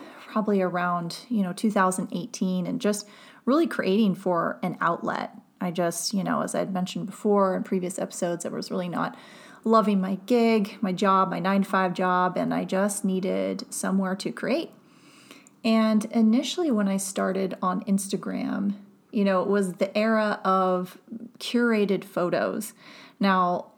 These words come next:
although I knew what a good photo <laughs> looked like,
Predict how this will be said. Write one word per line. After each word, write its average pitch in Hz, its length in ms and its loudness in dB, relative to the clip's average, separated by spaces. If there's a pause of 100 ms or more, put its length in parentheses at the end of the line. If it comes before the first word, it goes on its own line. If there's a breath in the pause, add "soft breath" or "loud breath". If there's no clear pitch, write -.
although 190 280 2
I 185 120 0
knew 220 280 4
what 190 260 0
a 180 340 -2 (260)
good 196 480 2
photo 226 500 6
<laughs> - 0 -
looked 202 380 2
like, 190 520 0